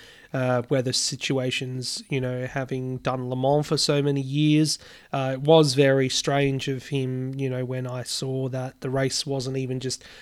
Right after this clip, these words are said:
started at the time it's supposed to start, was at three P M local time,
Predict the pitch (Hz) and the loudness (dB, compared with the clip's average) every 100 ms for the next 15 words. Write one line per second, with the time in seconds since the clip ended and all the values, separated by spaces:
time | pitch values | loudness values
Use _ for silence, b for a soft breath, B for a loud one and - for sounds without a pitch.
0 | B B - 139 147 139 139 127 123 - | B B 0 6 6 6 4 2 -2 -14
1 | _ - 135 131 _ - - _ - - | _ 0 0 -2 _ -20 -20 _ -20 -8
2 | 175 147 - 143 131 131 - 131 135 - | -2 -2 2 2 2 -2 -6 -4 -4 -4
3 | 123 - 139 131 127 127 131 - 139 131 | -6 0 2 2 0 -6 -8 -6 -4 -4
4 | - 135 135 131 131 131 135 143 139 147 | -4 -2 -2 -2 -4 -4 0 2 2 0
5 | 139 131 123 123 117 | 0 0 0 -2 -6